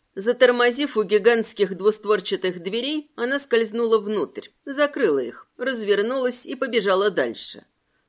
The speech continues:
В темную читальню. Люминаты ворвались внутрь, двери резко распахнулись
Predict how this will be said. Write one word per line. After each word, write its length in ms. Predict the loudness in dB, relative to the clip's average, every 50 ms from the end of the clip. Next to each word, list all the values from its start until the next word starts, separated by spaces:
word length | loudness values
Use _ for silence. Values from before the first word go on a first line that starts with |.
| _ _
В 100 | _ _
темную 560 | -4 -4 -2 -2 -2 0 0 2 2 2 0
читальню. 800 | -2 -6 -8 -8 -6 -4 -4 -2 -2 -4 -8 -10 -14 -16 -20 -20 _ _ _ _ _ _ _ _ _
Люминаты 560 | -4 -2 -2 0 2 2 2 2 2 0 0
ворвались 520 | 2 2 4 4 2 2 0 -2 -4 -6 -4
внутрь, 540 | -2 0 0 0 0 0 -2 -6 -8 -8 -8 _ _ -12
двери 440 | -8 -6 -4 -2 -2 0 0 2
резко 340 | 4 4 2 2 2 2 2
распахнулись 840 | 2 2 0 0 0 -2 -2 -2 -4 -4 -2 -2 -2 -2 -6 -8